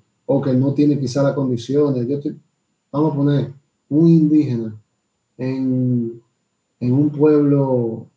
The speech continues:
remoto de Venezuela o de Ecuador o de, o de Colombia, algo así, que,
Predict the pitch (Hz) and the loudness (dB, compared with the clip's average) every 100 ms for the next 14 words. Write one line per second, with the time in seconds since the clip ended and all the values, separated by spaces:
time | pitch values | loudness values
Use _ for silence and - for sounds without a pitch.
0 | _ - 131 131 147 131 123 123 120 120 | _ -6 -2 0 0 -2 -2 0 0 -2
1 | 120 107 127 131 127 117 117 113 113 117 | -4 -6 -4 0 0 -2 -4 -4 -4 -6
2 | 110 120 113 131 127 120 117 113 117 113 | -6 -6 -4 -2 -2 -2 -4 -8 -8 -10
3 | 110 107 _ _ _ _ _ _ _ - | -10 -14 _ _ _ _ _ _ _ -4
4 | 120 117 120 127 147 135 123 120 117 123 | -2 0 0 4 4 4 2 0 -2 -2
5 | 135 120 123 110 104 _ _ _ _ _ | -2 -2 -2 -2 -4 _ _ _ _ _
6 | 131 131 131 123 123 | 0 4 4 2 0